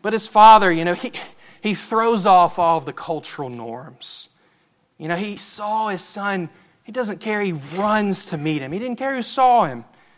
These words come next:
He had compassion. He embraced him, or he literally fell on his neck, and he kissed him. He just couldn't believe it. His son was back.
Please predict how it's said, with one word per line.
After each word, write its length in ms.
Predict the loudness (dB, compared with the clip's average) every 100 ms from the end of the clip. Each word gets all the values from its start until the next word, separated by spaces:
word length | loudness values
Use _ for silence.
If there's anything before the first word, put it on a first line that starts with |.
| _ _ _ _
He 80 | -2
had 140 | 0
compassion. 680 | -2 0 2 4 2 0 -2
He 80 | -2
embraced 600 | -2 0 0 0 -4 -4
him, 100 | -4
or 60 |
he 100 | -4
literally 280 | -6 -8 -8
fell 420 | -10 -6 -2 0
on 140 | 0 0
his 180 | -4 -8
neck, 520 | -8 -8 -8 -14 -20 _ _ _ _ _ -14
and 100 | -12
he 80 | -12
kissed 460 | -8 -8 -8 -10
him. 160 | -14 -20 _ _ _ _ _ _ _ -8
He 100 | -6
just 140 | -4
couldn't 200 | -6 -6
believe 260 | -8 -8 -8
it. 120 | -10 _
His 180 | -8 -6
son 380 | -6 -4 -4
was 180 | -4 -8
back. 540 | -6 -6 -6 -12 -20